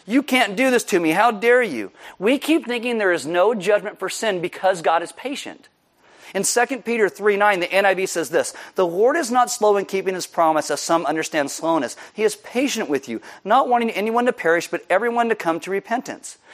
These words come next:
It's why our heads don't explode when we do something stupid, because God is patient with us. God does care. God is involved. God cares enough that he said what sin brings in our lives, and he cares enough to show us the scriptures, what happens when we run after sin under the sun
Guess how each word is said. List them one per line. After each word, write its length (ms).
It's 120
why 140
our 140
heads 400
don't 180
explode 500
when 80
we 100
do 120
something 240
stupid, 600
because 220
God 260
is 180
patient 460
with 180
us. 180
God 260
does 360
care. 300
God 360
is 300
involved. 720
God 240
cares 320
enough 180
that 80
he 60
said 280
what 120
sin 380
brings 320
in 80
our 140
lives, 320
and 60
he 40
cares 280
enough 140
to 60
show 320
us 120
the 80
scriptures, 520
what 140
happens 500
when 80
we 120
run 200
after 320
sin 440
under 160
the 100
sun 260